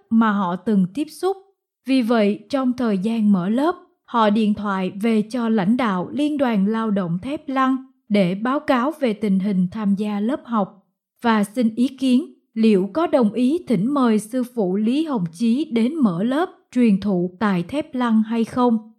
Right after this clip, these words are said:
Sau khi ban lãnh đạo nghiên cứu và đồng ý, qua nhiều lần liên hệ và bàn bạc với Hiệp hội Nghiên cứu Pháp Luân Công, Hội Nghiên cứu đã đồng ý tổ chức lớp truyền thụ Pháp Luân Công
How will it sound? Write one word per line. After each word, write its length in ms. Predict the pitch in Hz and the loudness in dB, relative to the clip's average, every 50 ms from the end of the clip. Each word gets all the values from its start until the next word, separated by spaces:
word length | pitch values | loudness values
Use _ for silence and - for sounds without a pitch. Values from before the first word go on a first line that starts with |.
| _ _ _ _ _ _ | _ _ _ _ _ _
Sau 240 | - - 330 320 | -2 2 2 2
khi 240 | 320 330 339 330 320 | 2 2 0 0 0
ban 280 | 262 277 302 302 294 285 | 0 0 0 0 0 0
lãnh 240 | 262 185 180 240 269 | 0 0 0 0 0
đạo 280 | 277 240 202 185 180 | 0 0 0 0 0
nghiên 340 | 196 220 247 262 247 233 247 | 0 2 2 2 2 0 0
cứu 280 | - 247 240 254 302 381 - _ | 0 0 0 0 -2 -6 -10 _
và 160 | - 247 220 196 | -4 -2 -2 0
đồng 220 | 190 202 185 190 | 0 0 -2 -2
ý, 360 | - 214 233 240 311 370 339 - _ _ _ _ _ _ | -2 0 0 0 0 -2 -4 -8 _ _ _ _ _ _
qua 200 | - 339 330 330 | 0 2 2 2
nhiều 260 | 320 302 277 254 233 | 2 2 2 4 4
lần 280 | 233 233 226 220 208 214 | 4 2 2 2 2 2
liên 240 | 247 277 294 285 269 | 2 0 0 0 0
hệ 340 | 233 220 202 190 190 190 | 0 2 0 0 -2 -4
và 260 | 185 - - 226 214 196 | -6 -6 -4 -4 -4 -2
bàn 280 | 196 208 202 196 190 190 | -2 -2 -2 -2 -2 -2
bạc 220 | 196 196 190 185 - - | -2 -4 -4 -6 -8 -6
với 180 | - 277 311 320 311 | -4 -2 -2 -2 -2
Hiệp 140 | 277 233 - | -2 -4 -2
hội 240 | 214 214 190 180 180 | -2 -4 -4 -2 0
Nghiên 300 | 180 202 220 220 214 202 | 0 0 2 2 0 0
cứu 200 | 214 240 226 240 | 0 -2 -2 -2
Pháp 360 | 277 - - 320 320 339 - | -2 -6 -8 -8 -8 -6 -4
Luân 220 | 277 254 247 233 226 | 0 0 2 2 2
Công, 260 | 233 262 254 254 247 247 - - _ _ _ | 2 2 2 2 2 0 -4 -10 _ _ _
Hội 280 | _ - 233 214 202 202 | _ -2 0 2 2 2
Nghiên 260 | 220 254 302 294 277 | 2 2 0 -2 -2
cứu 300 | 277 294 277 277 311 381 | 0 0 2 2 2 0
đã 240 | 359 233 190 175 202 | -2 -2 -2 -2 -2
đồng 300 | 208 202 240 214 196 202 | -2 -2 0 0 -2 -2
ý 280 | - 214 226 294 330 - | -2 -2 -2 -4 -4 -4
tổ 180 | - 185 160 202 | -4 -4 -4 -4
chức 260 | - - 330 381 370 - _ _ _ _ _ - | -4 -2 -4 -4 -4 -6 _ _ _ _ _ -4
lớp 280 | 247 262 285 339 359 349 - | 0 0 2 0 0 -2 -4
truyền 240 | - 247 226 202 190 | -2 0 2 2 2
thụ 260 | 190 214 196 180 175 | 0 0 0 -2 -2
Pháp 360 | 175 - - 277 320 349 - | -6 -8 -8 -8 -8 -6 -4
Luân 260 | 254 247 240 226 226 226 | -2 0 2 2 2 2
Công 240 | 254 247 247 240 | 2 2 2 2